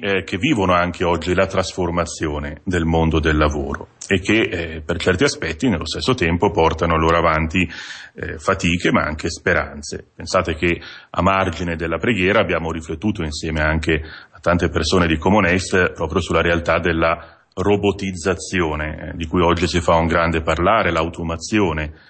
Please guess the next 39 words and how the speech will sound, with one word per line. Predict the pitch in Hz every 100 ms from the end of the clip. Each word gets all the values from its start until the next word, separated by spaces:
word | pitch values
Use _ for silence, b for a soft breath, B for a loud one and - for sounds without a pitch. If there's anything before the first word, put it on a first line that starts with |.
| _
nei | 82
processi | 76 85 - 85 -
produttivi, | 78 82 82 80 110 107 87 - -
che | 85
tipo | 80 85 90
di | 85
ricadute | 82 73 82 82 82
ha, | 98 104 -
eh, | - 80
sulla | - 82
nostra | 80 87 -
vita. | 85 98 76 - _
Ovviamente | - 80 76 90 87
non | 80 78
abbiamo, | 78 85 82 76 B B B B -
eh, | 82
dato | 78 80 82
nessun | 80 - 82
tipo | 82 95 90
di | 85
soluzione, | 85 101 123 - 107 110
però | 95 101 104 -
anche | 110 120 107
semplicemente | 98 87 92 98 98 92 90
prenderci | 78 104 110 98 90 90
a |
cuore | 82 92 92 85
questi | - 80 -
aspetti, | 80 - 85 76 - 78
rifletterci, | 80 95 85 76 80 80 - 78 B B B -
trovare | - 156 104
delle | 92 80
piste | 87 78 - 80
anche | 76 76 78 80
di, | 76 78
di | 73
riflessione, | 78 76 82 - 104 104
di | 82
approfondimento | 76 80 - 87 104 82 80 80 78 -